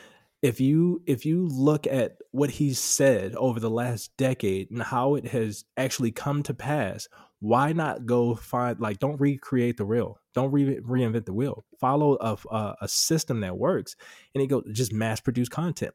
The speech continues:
put out content, and the people will come. So I'm not concerned with likes. I'm not concerned with comments. I'm, I'm concerned with providing value and then being consistent with putting out content. And we're just, we're like, I come up with an idea. I,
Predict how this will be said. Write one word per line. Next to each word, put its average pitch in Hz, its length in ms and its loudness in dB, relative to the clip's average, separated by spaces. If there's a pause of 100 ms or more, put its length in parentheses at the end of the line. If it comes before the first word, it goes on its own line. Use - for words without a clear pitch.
put 127 160 4
out 127 200 -2
content, 165 520 -4
and 113 100 -4
the 107 40 -2
people 143 300 -2
will 107 80 2
come. 135 180 -4
So 131 120 -6
I'm 135 100 -4
not 151 160 -4
concerned 135 460 -2
with 113 200 -2
likes. 107 320 -4
I'm 117 60 -8
not 117 180 -6
concerned 120 340 -4
with 110 140 -2
comments. 107 500 -2
I'm, 120 160 -6 (200)
I'm 120 120 -6
concerned 113 400 -4
with 104 80 -2
providing 98 460 -6
value 120 460 0 (300)
and 120 120 -4
then 110 140 -2
being 117 200 -2
consistent 120 640 -2
with 104 160 -2
putting 117 240 -4
out 90 140 -6
content. 120 420 -6
And 101 80 -6
we're 139 120 0
just, 135 260 -2 (320)
we're 127 200 0
like, 120 200 -4
I 113 80 0
come 131 180 -2
up 127 100 2
with - 120 -4
an 127 80 -2
idea. 123 560 -2
I, 107 160 -2